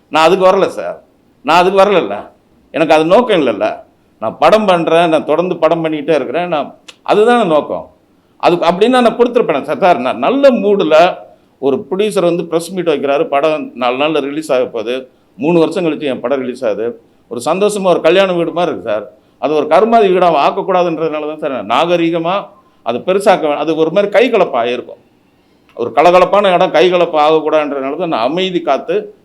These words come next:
மௌனமா வந்துட்டேன் சார். தயவு செஞ்சு புரிஞ்சுங்க. உங்க எல்லாரையும் நான் லவ் பண்றேன். நான் எல்லாரும் எனக்கு நண்பர்கள், சகோதரர்கள், ஆ, எல்லாமே இதுல இருக்கீங்க சார். நான் சத்தியமா அங்கிருந்து வாக் அவுட் பண்ணல.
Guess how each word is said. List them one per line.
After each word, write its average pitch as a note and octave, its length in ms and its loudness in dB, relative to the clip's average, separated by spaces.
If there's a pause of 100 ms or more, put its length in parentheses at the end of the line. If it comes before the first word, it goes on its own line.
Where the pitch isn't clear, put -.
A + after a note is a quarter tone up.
மௌனமா D#3 400 0
வந்துட்டேன் G#2 340 -8
சார். E2 180 -14
தயவு B2+ 240 -4
செஞ்சு C#3 240 -10
புரிஞ்சுங்க. G#2 300 -10 (300)
உங்க A2+ 180 -6
எல்லாரையும் E3+ 400 4
நான் C#3+ 140 0
லவ் D3+ 200 0
பண்றேன். B2+ 320 -4 (380)
நான் C3+ 240 2 (120)
எல்லாரும் G3 520 6
எனக்கு D3 200 -2 (420)
நண்பர்கள், C#3 640 2
சகோதரர்கள், C3+ 720 0 (440)
ஆ, A2 80 0 (200)
எல்லாமே A#3+ 580 2
இதுல D3+ 200 0
இருக்கீங்க A#2+ 300 -8 (480)
சார். D#3 140 2
நான் C3 160 -2
சத்தியமா G#3 440 2
அங்கிருந்து F3 320 0 (360)
வாக் F3 280 2
அவுட் A#3+ 220 4
பண்ணல. D#3 260 2